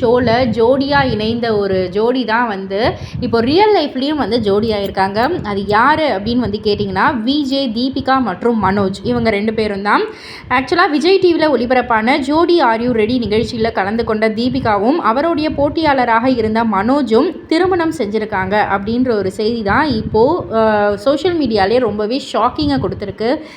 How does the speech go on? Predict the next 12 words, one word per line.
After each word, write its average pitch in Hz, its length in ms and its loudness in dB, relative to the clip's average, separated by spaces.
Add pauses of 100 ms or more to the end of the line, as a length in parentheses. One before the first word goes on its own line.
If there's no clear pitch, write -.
(160)
எல்லா 302 280 4
ரசிகர்களும் 302 680 2
வந்து 254 260 0
பார்த்து, 240 460 0
"அட, 254 320 0
இவங்க 247 200 -4
ரெண்டு 233 220 -2
பேருமே 311 320 -6
வந்து 294 380 -2
லவ் 294 320 -2
பண்ணிட்டு 294 300 -4
இருந்திருக்காங்களா?" 220 640 -4